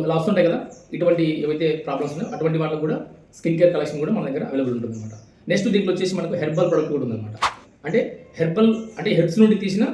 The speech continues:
సప్లిమెంట్స్ కూడా ఆటోమేటిక్‌గా మనకు అవైలబుల్ అవుతున్నాయి. ఇలా దాదాపు వచ్చేసి ఇన్ని రకాల సెగ్మెంట్స్ అనేవి Forever లివింగ్ కంపెనీలో అవైలబుల్ ఉండడం వల్ల నాకు నచ్చి ఆటోమేటిక్‌గా నేను ఈ Forever లివింగ్ కంపెనీతో టై అవ్వడం జరిగింది అనమాట.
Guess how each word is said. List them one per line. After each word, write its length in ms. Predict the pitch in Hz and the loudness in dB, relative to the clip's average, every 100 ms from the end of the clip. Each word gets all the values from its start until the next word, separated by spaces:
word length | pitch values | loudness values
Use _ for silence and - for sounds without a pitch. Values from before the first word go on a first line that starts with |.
| - - | -6 -16
సప్లిమెంట్స్ 440 | - 156 196 190 190 | -8 -2 2 2 2
కూడా 120 | 190 | 0
ఆటోమేటిక్‌గా 340 | 170 170 202 | 2 0 0
మనకు 140 | 180 156 | -2 0
అవైలబుల్ 220 | 151 147 | 0 4
అవుతున్నాయి. 340 | 123 120 113 - - _ - | 2 2 -6 -10 -20 _ 0
ఇలా 120 | 214 | 0
దాదాపు 340 | - 226 214 | 2 4 6
వచ్చేసి 320 | 208 196 190 | 6 4 0
ఇన్ని 120 | 170 202 | 2 4
రకాల 180 | 190 196 | 4 0
సెగ్మెంట్స్ 380 | 175 170 202 180 | 0 0 0 0
అనేవి 160 | 175 - | 0 -2
Forever 240 | 156 175 | 0 2
లివింగ్ 200 | 170 160 | 2 -2
కంపెనీలో 340 | 156 147 165 196 220 | -4 -4 -6 -6 -6
అవైలబుల్ 280 | 151 175 175 | 0 0 2
ఉండడం 260 | 160 185 185 | 4 4 4
వల్ల 120 | 180 247 - - - 143 | 4 2 -2 -10 -16 -10
నాకు 140 | 135 139 | -6 -4
నచ్చి 440 | 151 - 254 - - - | -4 0 0 0 -8 -10
ఆటోమేటిక్‌గా 560 | 151 180 170 175 170 160 | -4 -2 0 0 -2 -2
నేను 120 | 160 | -4
ఈ 100 | 156 156 - | -4 -8 -6
Forever 200 | 151 170 | -2 -2
లివింగ్ 160 | 160 156 | -2 -2
కంపెనీతో 300 | 143 - 156 | -4 -2 0
టై 100 | 135 | 0
అవ్వడం 240 | 143 139 | 0 0
జరిగింది 220 | 127 113 | 0 -2
అనమాట. 180 | 107 107 | -4 -6